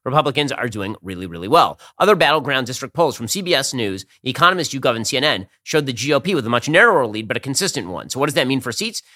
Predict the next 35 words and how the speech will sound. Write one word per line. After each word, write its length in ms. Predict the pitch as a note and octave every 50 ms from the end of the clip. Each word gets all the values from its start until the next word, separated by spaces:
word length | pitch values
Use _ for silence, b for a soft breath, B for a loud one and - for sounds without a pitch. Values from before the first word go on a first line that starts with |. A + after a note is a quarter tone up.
| b b
The 80 | - C3
House's 200 | D#3 D#3+ - -
current 240 | - F#3 A3+ A3
breakdown 300 | - F3 D#3 - D3+ C#3
is 80 | B2+ A2+
two 160 | - - G3
twenty, 320 | - - D#3+ D#3+ C3 C#3 B2+
two 140 | - D3+
twelve 340 | C3 - - G3 E3 B2+ G#2+
in 100 | A2+ A2+
favor 220 | G#2+ C3+ C#3 C3+ C#3
of 80 | A#2
the 60 | A2
Democrats. 420 | G#2+ G2+ G2+ G#2+ - C#3 C#3+ C#3+ -
There 80 | C3
are 60 | A2 G#2+
three 220 | - C3+ E3+ F#3
vacant 300 | D3+ D#3 C3+ - B2 G#2+
seats. 280 | - F#2+ C#2+ D#2+ - - b b b b
A 60 | B2 C3
full 180 | - F3+ F#3+
majority, 580 | F#3+ E3 C3+ - D#3 D3 D#3 D3+ C#3+ B2+ G#2+ _ _ _ _ _ -
uh, 200 | - B2+ A2+ E2+
a 40 | F#2
majority 300 | B2+ C3 - E3 F3 E3+ C#3+
of 40 |
a 60 | B2 A2+
full 180 | - G#3 G#3+
House 240 | F3+ C#3+ A#2+ A2+ -
is 80 | A#2 -
two 140 | - D#3
eighteen. 440 | E3+ E3+ D#3 - A2+ F2 C#2 C#2 E2+ _ _ b b b
As 160 | - C#3 C3+
of 80 | C#3
Sunday, 460 | - - G3+ F3+ C3+ A2 F2+ D#2+ A2+